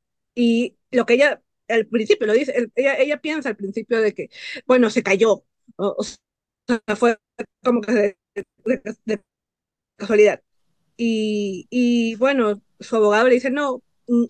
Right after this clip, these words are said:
es imposible que se haya caído de forma accidental. O sea, tiene que ser un suicidio", eh,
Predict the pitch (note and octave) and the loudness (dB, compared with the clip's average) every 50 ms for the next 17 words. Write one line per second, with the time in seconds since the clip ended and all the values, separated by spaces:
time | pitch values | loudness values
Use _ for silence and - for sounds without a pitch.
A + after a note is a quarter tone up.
0 | _ - A#3 A3+ - - D4 B3 A#3 G#3 G#3 B3 B3 B3 B3+ B3 A#3 G#3+ A3 A#3 | _ -8 -10 -8 -6 -6 -6 -4 -4 -4 -4 -2 -2 0 0 -2 -2 -4 -2 0
1 | A3+ A#3 A#3 A3 G#3 G#3 G#3+ G#3+ G#3+ F#3+ G3 F#3 - G#3+ F3+ D#3+ D#3+ - - _ | -2 0 0 2 2 2 2 0 -2 -4 -8 -8 -6 -8 -8 -8 -10 -16 -18 _
2 | - - - - D3 - - _ - _ - - - E4 C4+ - - A#3+ A#3 A#3 | -16 -12 -8 -8 -8 -8 -10 _ -20 _ -20 -18 -16 -16 -12 -4 2 4 4 6
3 | A3 A3 A3+ - A3 G3+ F#3+ - _ _ - A3+ A#3 G#3+ D#4 D#4 - E4+ D4 C4+ | 4 4 4 4 4 4 2 0 _ _ 2 4 4 4 4 4 4 4 4 4
4 | D#4+ G#4 B4+ _ _ _ _ _ _ _ _ _ _ _ G3+ F#3 | 2 0 -2 _ _ _ _ _ _ _ _ _ _ _ -10 -10